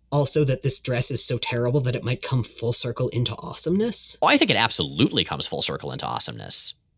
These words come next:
Speaker 2: partially because Aurora looks good in everything.
Speaker 1: There are also a ton of just, like, bits of offhand dialogue between characters. Like, this is about Scott and Jean, but it's also about every single other relationship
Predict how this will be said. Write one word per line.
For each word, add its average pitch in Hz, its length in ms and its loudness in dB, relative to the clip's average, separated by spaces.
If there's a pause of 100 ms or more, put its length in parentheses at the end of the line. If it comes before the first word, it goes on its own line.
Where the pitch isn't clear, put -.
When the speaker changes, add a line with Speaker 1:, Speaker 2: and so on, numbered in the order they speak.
Speaker 2:
partially 80 360 0
because 92 360 -2
Aurora 82 380 0
looks - 260 -2
good - 140 -6
in - 80 0
everything. - 480 -4 (540)
Speaker 1:
There 214 180 2
are 214 140 0
also 233 380 2
a 196 120 -2
ton 180 760 2 (100)
of 156 120 2
just, 143 240 0
like, 135 360 -2
bits 135 280 2
of 127 140 -4
offhand 120 560 -2
dialogue 113 840 -4
between 127 520 0
characters. 117 560 -6
Like, 143 140 -4
this 214 120 2
is 240 100 0
about 180 280 0
Scott - 220 -2
and 135 100 0
Jean, 120 180 0
but 127 80 -2
it's 147 120 0
also 214 260 0
about 147 280 0
every 147 280 0
single 127 360 -2
other 123 220 -2
relationship 113 800 -2